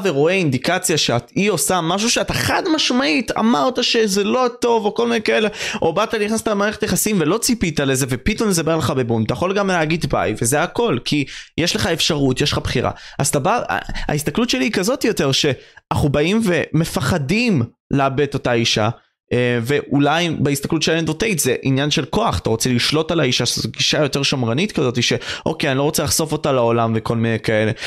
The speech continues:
שזו גישה שהיא די לא נכונה באיזשהו מקום, כי אם אתה יוצא איתה מלכתחילה, ואתה יודע שהיא כוכבת אונלי,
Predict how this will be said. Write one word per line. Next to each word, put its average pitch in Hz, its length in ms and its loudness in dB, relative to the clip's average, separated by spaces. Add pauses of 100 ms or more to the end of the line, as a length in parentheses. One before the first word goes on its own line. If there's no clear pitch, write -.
(160)
שזו 156 200 0
גישה 220 340 0
שהיא 254 220 2
די 233 260 0
לא 196 300 2
נכונה 233 440 0 (100)
באיזשהו 185 420 2
מקום, 170 480 0
כי - 300 -2
אם 269 180 2
אתה 240 280 -2
יוצא 190 280 0
איתה 233 320 0
מלכתחילה, 190 720 0 (280)
ואתה 180 200 0
יודע 262 420 0
שהיא 226 240 0
כוכבת 127 440 0
אונלי, 113 320 0